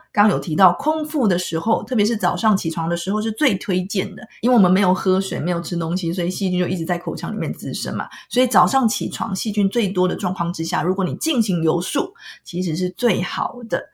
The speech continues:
那再来呢，就是，嗯，睡前，睡前也是非常推荐的。那刷完牙之后呢，进行油漱，让这个身体的毒素可以再次、再次的被油拔出来。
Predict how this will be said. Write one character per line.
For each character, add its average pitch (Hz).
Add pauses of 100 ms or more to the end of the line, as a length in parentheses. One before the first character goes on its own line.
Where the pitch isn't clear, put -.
(300)
那 208
再 208
来 175
呢， 196 (340)
就 196
是， 180
嗯， 80 (280)
睡 277
前， -
睡 247
前 175
也 160
是 180
非 190
常 175
推 202
荐 135
的。 - (220)
那 185
刷 202
完 180
牙 170
之 208
后 214
呢， 190
进 202
行 170
油 175
漱， - (260)
让 196
这 190
个 175
身 240
体 220
的 175
毒 185
素 - (180)
可 -
以 185 (100)
再 240
次、 -
再 190
次 190
的 127
被 135
油 147
拔 180
出 208
来。 -